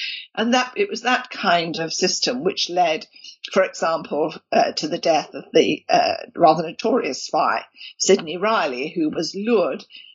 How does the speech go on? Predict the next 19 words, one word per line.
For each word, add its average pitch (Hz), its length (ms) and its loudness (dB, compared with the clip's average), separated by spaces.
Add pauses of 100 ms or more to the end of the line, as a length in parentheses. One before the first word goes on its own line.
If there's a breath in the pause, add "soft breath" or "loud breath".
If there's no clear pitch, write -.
(120 loud breath)
um, 127 300 0
across - 380 2
the 156 100 -10
border 160 340 0
into 127 220 -4
Russia 135 480 2
by, 156 360 0 (380 loud breath)
uh, - 420 0
one 170 220 0
of - 80 -4
these 165 220 -2
organizations 127 920 0
and - 180 0
then 139 140 0
executed. - 800 0
And - 280 2 (180)
Boris 180 320 2
Savinkov, - 720 -2
another, - 420 0